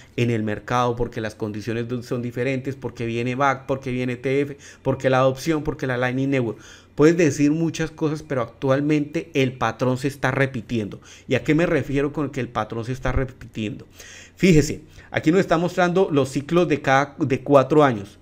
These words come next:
dos mil doce, trece, catorce y quince, y arriba dieciséis, dos mil diecisiete, dos mil dieciocho y dos mil diecinueve. ¿Qué pasó? Dos mil doce y dos mil dieciséis fueron años de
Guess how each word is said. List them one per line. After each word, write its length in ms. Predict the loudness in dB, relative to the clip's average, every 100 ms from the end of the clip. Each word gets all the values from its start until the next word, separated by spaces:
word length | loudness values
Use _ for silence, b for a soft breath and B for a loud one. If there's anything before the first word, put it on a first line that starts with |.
| -6
dos 160 | -2 2
mil 180 | 2 4
doce, 320 | 4 4 0
trece, 380 | 2 2 2 -4
catorce 460 | -4 0 0 0
y 40 | -2
quince, 460 | 0 -2 -2 -6 B B
y 120 | 4 6
arriba 480 | 6 6 6 4 0
dieciséis, 640 | -2 -2 -4 0 0 0
dos 100 | -2
mil 120 | -2
diecisiete, 400 | -2 -4 -4 -4
dos 100 | -4
mil 100 | -4
dieciocho 360 | -6 -6 -8 -8
y 40 |
dos 140 | -8
mil 140 | -6 -4
diecinueve. 500 | -4 -4 -6 -6 -8 B B B B
¿Qué 140 | 4
pasó? 420 | 6 2 0 -2 B B B -2
Dos 220 | 2 6
mil 220 | 4 6
doce 260 | 4 4 0
y 40 |
dos 200 | -2 -2
mil 120 | -2
dieciséis 520 | -2 -4 -2 -4 -6 -14
fueron 460 | -6 -2 0 0 -4 -6
años 500 | -2 0 -2 -6 -10 -20 -20 -8
de 260 | -2 0